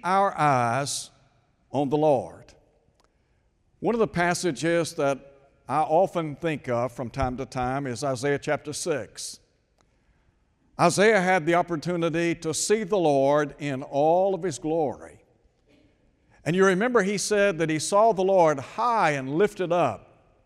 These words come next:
The train of his robe filled the temple. And those angelic beings, the seraphim, cried out, "Holy, holy, holy." What Isaiah saw made a deep and profound impression upon him.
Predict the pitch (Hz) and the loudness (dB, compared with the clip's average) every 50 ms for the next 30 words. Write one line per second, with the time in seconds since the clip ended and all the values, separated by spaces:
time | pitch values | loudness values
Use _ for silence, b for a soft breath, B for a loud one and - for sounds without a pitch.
0 | _ _ _ _ _ _ _ _ _ _ _ _ _ - 95 98 - - 156 180 | _ _ _ _ _ _ _ _ _ _ _ _ _ -18 -16 -14 -10 -6 -4 -2
1 | 190 202 196 190 165 175 160 123 156 165 175 170 151 139 123 107 95 - 180 185 | -2 0 0 0 0 0 -2 0 2 2 4 4 4 4 2 0 -4 -2 0 2
2 | 170 147 135 123 95 - 131 - - 170 151 - - 107 98 76 - _ _ _ | 2 2 2 0 -4 -6 -10 -8 -4 -4 -4 -4 -6 -10 -16 -16 -18 _ _ _
3 | _ _ _ _ _ _ _ _ _ _ _ _ _ _ _ _ _ _ _ _ | _ _ _ _ _ _ _ _ _ _ _ _ _ _ _ _ _ _ _ _
4 | _ _ _ _ _ - 160 165 196 196 180 - - - 170 185 175 147 156 196 | _ _ _ _ _ -2 0 2 4 4 2 0 -2 -2 -2 -2 0 0 2 4
5 | 214 226 208 165 139 151 190 196 165 143 127 117 104 104 - - 156 - - - | 4 4 2 2 2 4 4 4 4 2 0 -4 -8 -8 -6 -6 -4 -4 0 2
6 | 220 226 208 170 131 - - 127 110 104 104 - - 165 175 175 170 175 180 170 | 4 4 6 4 4 2 -4 -10 -10 -10 -12 -8 -2 0 0 2 2 2 2 2
7 | 151 135 127 120 - - - 233 226 196 160 131 120 113 110 104 - - - - | 0 0 -2 -4 -8 -10 -6 -2 -2 0 0 -2 -4 -8 -10 -12 -14 -12 -6 -4
8 | 190 160 135 113 107 110 107 101 - - 247 247 190 143 104 87 90 85 - - | -2 -2 -2 -4 -6 -10 -14 -16 -14 -8 -4 -2 -2 -2 -4 -6 -10 -18 -20 -20
9 | _ _ _ _ _ _ _ _ _ _ _ _ _ _ _ _ _ _ _ _ | _ _ _ _ _ _ _ _ _ _ _ _ _ _ _ _ _ _ _ _
10 | _ _ _ _ _ _ _ - 196 220 226 220 214 175 202 220 208 190 156 - | _ _ _ _ _ _ _ 0 0 2 4 4 4 4 4 4 4 2 2 0
11 | - 196 185 170 156 160 156 165 160 156 160 170 175 175 180 175 175 165 - - | 2 4 6 6 8 6 6 4 2 2 0 0 2 2 2 2 0 0 -2 -2
12 | 139 135 110 104 143 170 202 220 226 220 - - 180 151 139 - 165 156 156 - | -4 -4 -2 0 0 2 2 2 0 -2 -4 -6 -8 -6 -2 0 0 0 0 0
13 | 180 180 185 185 185 170 170 190 - 156 156 139 - - 170 165 147 - - - | -2 0 0 0 -2 -4 -6 -6 -4 -4 -4 -4 -4 -2 0 0 0 0 -4 -8
14 | 123 123 120 131 135 - 127 127 - - 165 160 143 123 110 107 113 113 95 85 | -6 -6 -6 -8 -8 -8 -8 -8 -6 -4 -2 -2 -2 -2 -4 -8 -10 -10 -12 -12